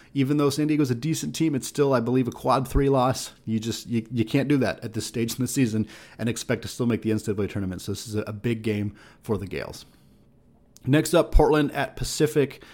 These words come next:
I think on the road for the Pilots, I still think they take care of business. Pacific is just not very good this year. They haven't played particularly well. Uh, Portland, obviously with Wood and with Austin and Tyler Robertson, have been playing really good basketball lately. Shante seems to really have this team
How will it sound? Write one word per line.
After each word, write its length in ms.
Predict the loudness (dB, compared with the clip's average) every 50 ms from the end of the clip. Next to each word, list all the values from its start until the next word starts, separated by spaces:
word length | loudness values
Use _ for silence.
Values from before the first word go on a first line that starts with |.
| -20 -20 -16 -8
I 220 | -6 -4 -4 -4
think 340 | -2 2 0 0 0 -2 -12 -14 -6
on 200 | 0 2 4 4
the 80 | 4 6
road 280 | 6 6 6 6 4
for 120 | 2 -2 -2
the 80 | -2
Pilots, 360 | 0 -2 -2 0 0 0 0
I 60 | -2 -4
still 200 | 0 0 -2 0
think 200 | 0 -2 -2 0
they 80 | -2
take 180 | -2 -2 -4 0
care 160 | 0 0 0
of 80 | 2 2
business. 300 | 0 2 2 0 -4 -4
Pacific 400 | -6 -8 -6 -6 -6 -6 -6 -8
is 100 | -8 -12
just 220 | -10 -10 -6 -4
not 320 | -2 -2 -2 -4 -4 -4
very 220 | -2 -2 0 0 0
good 340 | 0 2 2 2 0 -2 -6 -10 -20 -20 -20 -20 -10 -4
this 200 | -4 -4 -2 2
year. 120 | 2 4 4
They 120 | 4 2
haven't 540 | 0 0 0 0 0 0 0 -2 -2 -4 -8
played 420 | -6 -2 0 0 2 0 0 2
particularly 560 | 2 0 2 2 -2 -2 0 -2 -2 0 0
well. 440 | 0 0 0 0 2 2 0 0 -4 -8 -20 -20 -20 -18 -10
Uh, 160 | -6 -6 -6
Portland, 580 | -6 -4 -2 0 2 2 2 2 0 0 -2 -4 -8
obviously 460 | -6 -6 -2 -2 -2 -2 0 0 2
with 240 | 2 2 0 0 0
Wood 380 | 2 2 4 4 4 2 2
and 180 | 0 -2 -4 -2
with 160 | -4 -4 -4
Austin 420 | -2 -2 -2 -2 -2 -2 -4 -4 -2
and 120 | -2 -4
Tyler 260 | -4 -4 -4 -2 0
Robertson, 640 | 2 4 4 4 2 -2 -2 -2 0 0 -2 -2 -4 -16 -20 -20 -12
have 160 | -8 -8 -2 -2
been 120 | -2 -2
playing 380 | 0 -2 -2 0 0 -2 -2 -4
really 420 | -6 -2 2 4 6 6 6 4 6
good 180 | 4 2 2
basketball 480 | 2 -2 -4 -4 -4 -4 -2 0 0 2
lately. 260 | 2 0 0 0 -2
Shante 380 | -2 -2 -2 -4 -2 -2 -4 -4
seems 240 | -4 -4 -4 -4 -4
to 100 | -6 -4
really 280 | 0 0 0 0 0
have 260 | -2 -2 -6 -4 -6
this 180 | -6 -8 -8 -8
team 300 | -4 -4 -2 -2 -2 -6